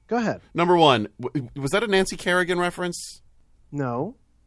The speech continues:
Speaker 2: Really? 'Cause you're talking
Speaker 1: Not
Speaker 2: about, like,
Speaker 1: intentional.
Speaker 2: like, Olympic stuff, and then you said it'll be, have people who left wondering why.
Speaker 1: Oh.
Speaker 2: Come on. Keep up. It's the
Speaker 1: <laughs> Sorry,
Speaker 2: nineties.
Speaker 1: man.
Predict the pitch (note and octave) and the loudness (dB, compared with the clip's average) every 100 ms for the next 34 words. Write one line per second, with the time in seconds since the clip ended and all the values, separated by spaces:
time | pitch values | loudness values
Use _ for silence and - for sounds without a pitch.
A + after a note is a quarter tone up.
0 | - F3 C4+ E4 F4+ B3+ A3 A#3 B3+ A#3+ | 6 12 12 12 10 6 2 6 6 8
1 | A3+ A#3+ A#3+ A3+ G#3+ A3 A3 G#3 B3 A#3+ | 8 8 8 8 4 4 6 6 6 2
2 | - G#3+ G#3 G3+ G3+ G3 G#3+ G3+ G3 G3 | 4 6 8 6 4 6 6 6 6 8
3 | G3 D3+ - F#3 G#3 G3 D#3+ E3+ E3 F#3+ | 6 4 -4 2 6 6 6 4 6 6
4 | - E3+ F#3 F3+ F3+ F3 - D3+ D#3 F#3 | 6 4 6 8 6 6 0 2 8 10
5 | F#3 F3+ C#3 G#2 G2 B2 _ _ _ _ | 10 10 8 6 -2 -10 _ _ _ _
6 | - G3+ A#3 A3+ E3 B2+ A2 - D3+ C3 | 4 8 10 8 6 0 -8 -14 -8 -4
7 | G2 A2 F#2+ D2+ A2 - - E3+ - C3 | -2 -2 -4 -8 -12 -16 -10 -4 4 6
8 | B2+ - - - - _ - - D#3 - | 6 0 -20 -20 -20 _ -20 -16 -16 -16
9 | - C#3+ - D3+ F3 F#3+ G#3 G3+ F#3+ G3 | -12 -2 4 10 12 12 10 6 4 4
10 | G#3 G#3 | 4 4